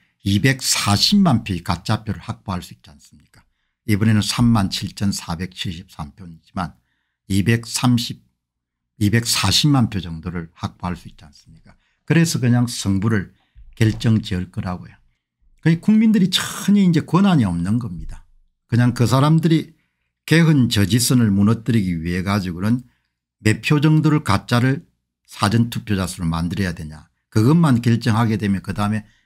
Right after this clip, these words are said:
모든 선거 결과가 결정이 되는 거죠. 뭐 엄청난 일이 일어난 거지 않습니까?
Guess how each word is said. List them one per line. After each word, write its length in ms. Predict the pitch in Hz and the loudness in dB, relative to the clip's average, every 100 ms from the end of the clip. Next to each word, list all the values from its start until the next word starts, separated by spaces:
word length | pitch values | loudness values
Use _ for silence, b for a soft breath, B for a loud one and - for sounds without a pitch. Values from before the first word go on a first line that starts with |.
| _ | _
모든 460 | 95 98 120 117 | -2 0 2 2
선거 340 | 117 - 87 87 | 0 -4 -4 -4
결과가 560 | 90 85 87 82 80 - - - | -6 -6 -10 -12 -16 -18 -20 -6
결정이 460 | 98 - 98 82 | -4 -4 -8 -8
되는 180 | - - _ | -14 -20 _
거죠. 280 | _ _ _ _ _ _ _ - | _ _ _ _ _ _ _ -2
뭐 120 | 127 | 0
엄청난 600 | 135 135 - 202 220 220 | 2 2 2 2 4 4
일이 160 | 202 151 | 2 0
일어난 500 | 160 175 107 80 78 | 0 2 0 -2 -6
거지 160 | 87 | -6
않습니까? 720 | 92 85 - 92 92 - - | -6 -6 -8 -8 -10 -14 -16